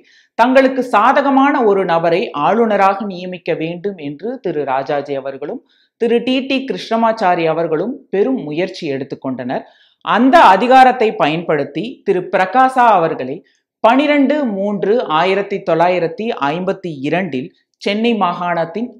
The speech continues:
ஆளுநராக நியமித்தனர். இந்த ஆதிக்க போக்கினை திராவிடர் கழகமும் திராவிட முன்னேற்ற கழகமும் கடுமையாக கண்டனம் செய்தது. அறிஞர் அண்ணா கேட்டுக்கொண்டதன்படி வடநாட்டு ஆதிக்கம் கூடாது,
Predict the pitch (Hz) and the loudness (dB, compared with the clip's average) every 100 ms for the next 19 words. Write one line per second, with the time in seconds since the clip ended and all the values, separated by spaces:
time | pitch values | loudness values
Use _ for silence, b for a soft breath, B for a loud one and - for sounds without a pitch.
0 | - 135 175 196 170 139 135 135 196 139 | -8 -2 0 2 0 0 -2 -4 -6 -4
1 | 131 131 127 117 120 _ _ _ _ 196 | -4 -6 -10 -12 -12 _ _ _ _ 0
2 | 262 320 359 240 208 220 226 226 - 175 | 2 4 6 6 6 4 0 -2 -2 -4
3 | 170 156 139 214 269 117 139 147 196 233 | -2 -6 -6 -8 -14 -8 -2 2 4 2
4 | 196 165 156 160 151 170 240 - 139 143 | 2 0 0 0 -6 -8 -10 -12 -6 -2
5 | 170 202 180 151 160 190 185 170 - 143 | 0 0 -4 -6 -6 -6 -8 -14 -8 -10
6 | 143 143 180 _ - 180 214 302 208 156 | -8 -12 -14 _ -4 -2 0 -2 -4 -4
7 | 143 214 - 170 143 131 139 127 117 123 | -4 -10 -8 -8 -6 -8 -8 -12 -12 -14
8 | _ _ - 247 254 262 240 208 240 285 | _ _ 2 4 6 4 4 4 4 4
9 | 302 247 240 240 254 220 190 185 165 - | 4 6 4 4 0 2 4 2 2 -2
10 | 147 143 208 _ 147 180 233 285 254 254 | -4 -4 -8 _ 2 6 6 6 4 4
11 | 254 - 160 170 175 185 170 165 165 165 | 2 4 4 2 2 0 -2 2 4 6
12 | 165 180 | 4 4